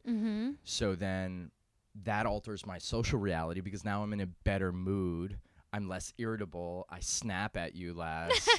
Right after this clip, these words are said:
Speaker 1: <laughs>
Speaker 2: I, um,
Speaker 1: It better prepares you,
Speaker 2: Yeah,
Speaker 1: right?
Speaker 2: yeah.
Speaker 1: It doesn't change your social reality, but it, it,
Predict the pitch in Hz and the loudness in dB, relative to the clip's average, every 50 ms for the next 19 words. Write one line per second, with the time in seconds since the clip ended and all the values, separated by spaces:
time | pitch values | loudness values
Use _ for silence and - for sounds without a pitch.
0 | - 415 381 - - - 202 208 208 101 101 101 98 - 58 90 95 95 92 92 | 6 4 0 0 0 -2 0 0 2 2 2 0 -2 -4 -6 -6 -6 -6 -6 -6
1 | 92 90 90 87 87 85 80 - - - - - - - - - - - _ _ | -6 -8 -8 -10 -10 -12 -12 -14 -18 -20 -20 -14 -14 -14 -14 -16 -20 -20 _ _
2 | - - - - - 320 311 226 - 349 349 359 381 - - 349 330 - - - | -20 -20 -12 -4 -2 0 0 6 8 10 10 10 10 6 6 4 6 8 8 6
3 | 254 247 240 240 208 - 208 180 165 170 180 180 208 208 208 220 - - _ _ | 6 6 4 2 0 0 -4 -4 -4 -2 0 4 4 4 4 4 2 -2 _ _
4 | - - 69 69 - 277 - 302 285 285 285 339 311 285 - - 294 277 277 233 | -14 -10 -4 0 0 2 6 6 6 6 4 2 -2 0 0 2 2 2 2 0
5 | 269 262 - - 262 233 214 - 262 240 220 214 214 202 202 196 202 202 208 208 | 0 -2 -2 -2 0 -2 -2 -2 -2 -2 -2 0 0 2 2 2 0 0 -2 -2
6 | 180 - 214 208 208 - - - 220 208 208 | -2 0 0 0 -2 -4 -6 -4 -2 -2 -2